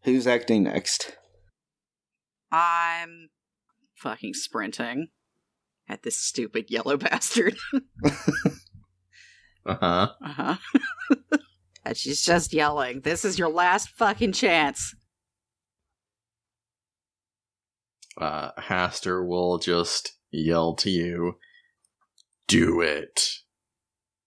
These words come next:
Speaker 2: Yeah, okay, she's gonna fucking do it.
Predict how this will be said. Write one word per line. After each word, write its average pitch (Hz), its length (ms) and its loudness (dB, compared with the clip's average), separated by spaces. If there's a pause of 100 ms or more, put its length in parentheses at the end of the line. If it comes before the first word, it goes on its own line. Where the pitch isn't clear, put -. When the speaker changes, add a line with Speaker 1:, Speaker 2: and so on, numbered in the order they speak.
(840)
Speaker 2:
Yeah, 127 220 -6 (120)
okay, 147 360 0
she's 185 200 -4
gonna 196 220 -4
fucking 117 400 -6
do - 180 -4
it. - 220 -6